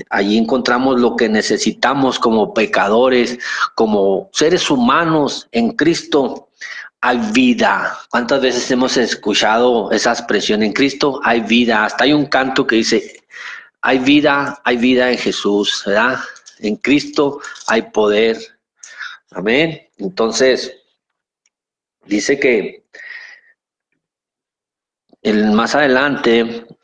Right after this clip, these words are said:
allí, perdón, en el dos, dos tres dice que en Él están escondidos todos los tesoros de la sabiduría y del conocimiento, pero en el dos nueve dice, "Porque en Él habita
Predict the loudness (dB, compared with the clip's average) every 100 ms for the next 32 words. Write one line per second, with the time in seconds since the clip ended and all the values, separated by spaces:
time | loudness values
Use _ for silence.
0 | -20 -20 -18 -12 -6 -2 2 2 0 -2
1 | 0 0 -2 -10 -16 -18 -16 -16 -18 _
2 | _ _ _ -2 0 2 0 -2 0 2
3 | 2 0 -4 -6 -10 -18 -20 -20 _ _
4 | _ -20 _ _ _ -20 -6 0 0 0
5 | 2 2 2 2 0 2 4 4 2 -4
6 | -2 0 2 2 2 0 0 2 2 2
7 | 2 2 0 2 2 2 2 0 2 2
8 | 4 4 2 2 0 0 0 0 0 2
9 | 0 -2 0 0 0 -6 -10 -12 -4 0
10 | 2 2 2 2 2 0 -6 -12 _ _
11 | _ -6 0 2 4 4 2 0 -8 -4
12 | -2 0 -2 0 0 0 2 2 2 0
13 | 0 -2 -2 -8